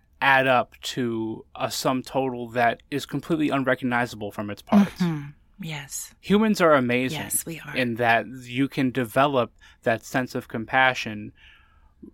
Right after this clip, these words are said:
Speaker 1: from nothing. You know, like you said, you weren't raised in a, in a, in a compassionate household. So to, you know, to have that in your heart, I mean, he,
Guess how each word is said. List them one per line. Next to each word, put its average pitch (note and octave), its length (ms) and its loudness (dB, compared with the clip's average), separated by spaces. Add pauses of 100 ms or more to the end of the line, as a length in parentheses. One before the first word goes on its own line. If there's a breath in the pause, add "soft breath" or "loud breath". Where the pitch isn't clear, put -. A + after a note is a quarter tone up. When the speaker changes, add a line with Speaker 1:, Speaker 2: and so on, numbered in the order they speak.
(120)
Speaker 1:
from F3 320 0
nothing. F3+ 540 0
You D#3 120 2
know, C3+ 80 4
like C3+ 200 0
you D3 60 -4
said, D3+ 240 2
you C3+ 100 -4
weren't C#3+ 320 0
raised D3+ 340 0
in A#2+ 120 -4
a, A2 200 -6
in B2 160 -6
a, A2 220 -6
in B2 100 -4
a A#2 80 -4
compassionate A#2+ 920 0 (280 soft breath)
household. A2+ 680 0 (280 soft breath)
So A#2 420 0 (240 soft breath)
to, C3+ 140 0
you D3+ 100 0
know, A#2+ 180 -2 (580)
to C#3+ 120 -4
have E3+ 300 4
that D3+ 120 2
in C3+ 140 0
your B2 140 -2
heart, C#3 360 0
I B2+ 100 -4
mean, B2 400 -6 (580)
he, - 380 -16